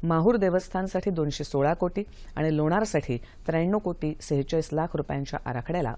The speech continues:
मंजुरी देण्यात आली. विकास कामांमध्ये प्राचीन वास्तूंचं संवर्धन, घनकचरा व्यवस्थापन,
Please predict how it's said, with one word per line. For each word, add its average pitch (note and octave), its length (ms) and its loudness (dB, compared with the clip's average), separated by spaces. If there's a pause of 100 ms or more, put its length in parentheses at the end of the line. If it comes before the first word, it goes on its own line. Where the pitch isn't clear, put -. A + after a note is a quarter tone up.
मंजुरी B2 360 -4
देण्यात A#2 380 -6
आली. F2+ 160 -8 (600)
विकास F3 320 0
कामांमध्ये D3+ 640 0 (260)
प्राचीन D#3 380 2
वास्तूंचं D#3 480 -2
संवर्धन, D#3 580 -2 (300)
घनकचरा D#3 500 2
व्यवस्थापन, D#3 640 0